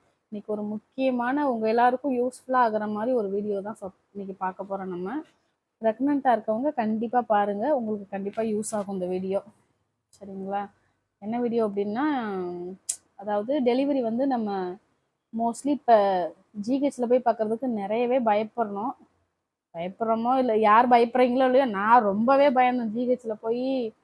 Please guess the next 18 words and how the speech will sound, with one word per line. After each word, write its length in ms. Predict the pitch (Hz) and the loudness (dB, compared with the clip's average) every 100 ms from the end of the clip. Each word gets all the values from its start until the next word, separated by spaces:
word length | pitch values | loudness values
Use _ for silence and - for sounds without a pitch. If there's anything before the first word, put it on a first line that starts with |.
| _ _ _ _ | _ _ _ _
டெலிவரி 320 | 214 233 247 | -2 0 0
பார்க்கறதுக்கு 480 | 233 220 220 226 277 254 | 0 0 -2 -4 -2 0
ரொம்ப 320 | 208 226 277 | 0 0 2
பயந்துட்டு 380 | 233 226 208 202 | 4 2 -2 -6
இருந்தேன். 200 | 208 214 | -6 -4
ஏன்னா 140 | 262 | 0
நான் 200 | 233 240 | 0 0
கன்சீவா 300 | 226 247 269 | -4 -2 -2
இருக்கிற 200 | 254 220 | -2 -4
டைம்ல 340 | 220 220 233 | -2 -2 -2
வந்து 280 | 220 226 233 294 254 _ _ _ 220 | -4 -4 -2 0 -2 _ _ _ -4
நியூஸை 400 | 247 311 320 254 | 0 2 2 4
பார்த்தாவே 540 | 247 247 254 247 269 311 302 240 208 | 4 6 6 6 6 6 6 6 4
அவ்வளோ 280 | 196 214 285 294 | 4 4 4 4
பீதி 300 | 247 247 269 | 2 0 4
ஆகும். 300 | 233 220 214 | 4 4 0
ஏன்னா 220 | 214 233 254 | -2 -2 0
நிறைய 280 | 226 247 | 2 4